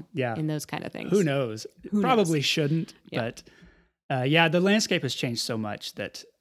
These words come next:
Speaker 1: um, the, the, there are people who are just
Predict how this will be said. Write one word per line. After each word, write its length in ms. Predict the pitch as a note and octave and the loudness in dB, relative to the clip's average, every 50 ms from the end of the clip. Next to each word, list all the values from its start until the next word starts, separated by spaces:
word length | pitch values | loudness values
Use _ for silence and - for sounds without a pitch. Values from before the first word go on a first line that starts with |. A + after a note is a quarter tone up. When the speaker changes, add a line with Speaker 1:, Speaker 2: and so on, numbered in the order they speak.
| _ - | _ -14
Speaker 1:
um, 400 | A#2 A2 G#2+ G#2+ G#2+ G#2 G#2 - _ _ _ _ _ _ _ _ _ _ G#3 | -12 -10 -10 -10 -12 -12 -14 -18 _ _ _ _ _ _ _ _ _ _ -6
the, 220 | D3+ C3 B2 B2 F3+ D4+ D#4+ D4 | -4 -4 -4 -4 -8 -12 -10 -8
the, 160 | C#3+ C3 A#2+ - | -6 -6 -4 -4
there 180 | C3+ C3 C3 | -2 0 0
are 60 | B2+ | -2
people 640 | B2+ - D3 C#3 - C#3+ C3 B2 A#2+ A#2 A#2 - _ _ _ _ _ _ _ _ - | -2 -4 -6 -6 -4 -4 -4 -2 -2 -4 -6 -10 _ _ _ _ _ _ _ _ -6
who 160 | D3 C3+ C3 | -4 -2 -2
are 100 | B2+ B2+ | -2 -2
just 460 | A#2+ A2+ B2 B2 A#2 - - - - | -4 -4 -4 -6 -6 -6 -8 -12 -16